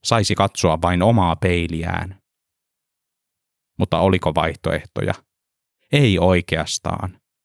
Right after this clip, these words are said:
Jostakin piti raskaiden työpäivien jälkeen löytää aikaa käydä paapumassa Penttiä ja lukemassa niitä kaameita kirjoituksia,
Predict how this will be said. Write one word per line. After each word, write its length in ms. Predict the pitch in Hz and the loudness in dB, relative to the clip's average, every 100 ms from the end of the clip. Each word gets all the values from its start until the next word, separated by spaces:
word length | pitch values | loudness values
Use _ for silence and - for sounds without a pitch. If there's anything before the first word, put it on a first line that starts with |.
| _ _ _ _ | _ _ _ _
Jostakin 520 | 110 131 - 135 131 | 2 2 0 2 2
piti 220 | 135 131 | 2 2
raskaiden 580 | 131 139 - 104 104 101 | 4 2 2 2 4 2
työpäivien 640 | 123 104 92 90 92 92 98 | 4 4 4 2 2 2 2
jälkeen 460 | 95 92 95 92 | 2 0 0 4
löytää 380 | 95 92 95 98 - | 4 4 2 0 0
aikaa 580 | 113 110 98 - 80 | 2 2 2 0 -2
käydä 320 | 80 87 85 87 - | 0 -2 0 -2 0
paapumassa 640 | 95 90 87 85 - - | 0 0 0 -2 -2 -2
Penttiä 560 | - 95 90 _ 90 82 - _ _ | 0 0 -2 _ -4 -4 -8 _ _
ja 80 | 98 | 2
lukemassa 600 | 101 110 98 85 78 - | 4 2 0 -2 -2 0
niitä 220 | 90 95 | 0 0
kaameita 600 | 98 123 123 104 85 87 | 0 0 2 2 0 -2
kirjoituksia, 920 | 87 107 95 85 82 82 - - 87 | 0 0 2 2 0 -2 -4 -2 -2